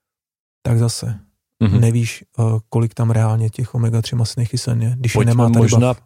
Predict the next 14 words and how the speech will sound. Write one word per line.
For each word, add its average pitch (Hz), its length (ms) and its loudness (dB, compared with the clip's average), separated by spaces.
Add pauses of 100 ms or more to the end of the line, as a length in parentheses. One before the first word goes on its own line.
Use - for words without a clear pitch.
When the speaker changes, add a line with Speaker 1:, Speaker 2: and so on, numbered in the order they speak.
(120)
Speaker 2:
posluchačům 110 720 -2
vysvětlit 104 440 -2
trošku 101 360 -2
ten, 101 360 0
eh, 98 380 2
ten 113 200 -2
cyklus 104 640 -6
životní, 101 680 0 (560)
eh, 98 320 0
což - 220 -2
je 107 60 -2
strašně 104 300 -2
zajímavý, 104 340 -2
když 101 220 -4